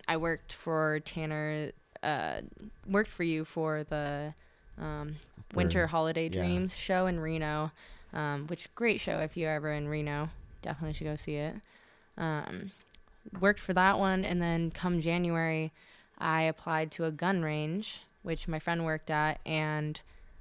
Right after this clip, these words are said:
Speaker 1: I got the job.
Speaker 2: Seven oh two range.
Speaker 1: Range seven oh two. Great place as well. If you have never shot a gun before and you wanna learn how to shoot,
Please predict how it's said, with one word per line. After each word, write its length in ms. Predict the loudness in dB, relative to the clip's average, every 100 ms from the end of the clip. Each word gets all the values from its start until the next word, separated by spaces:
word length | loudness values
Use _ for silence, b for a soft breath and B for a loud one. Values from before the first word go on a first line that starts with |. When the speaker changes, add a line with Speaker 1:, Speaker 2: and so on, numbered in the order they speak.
| -2
Speaker 1:
I 80 |
got 160 | 0 0
the 60 | 2
job. 160 | 4 6 6
Speaker 2:
Seven 120 | 6
oh 120 | 6
two 300 | 4 6 6
range. 680 | 6 6 6 4 2 -2 -4
Speaker 1:
Range 300 | 0 0 0
seven 320 | -2 -2 0
oh 160 | 0 -2
two. 760 | 0 0 2 2 2 2 0 -2 B B B -20 -8
Great 420 | -2 4 4 4
place 240 | 4 2
as 160 | 2 0
well. 220 | 4 4
If 160 | 4 4
you 140 | 6
have 160 | 8 6
never 340 | 6 6 4
shot 220 | 2 0
a 20 |
gun 200 | 2 0
before 320 | 0 0 0 0
and 220 | 0 -2
you 120 | 0
wanna 200 | 0 0
learn 140 | 0
how 140 | 0 0
to 60 |
shoot, 380 | -2 -2 -2 -2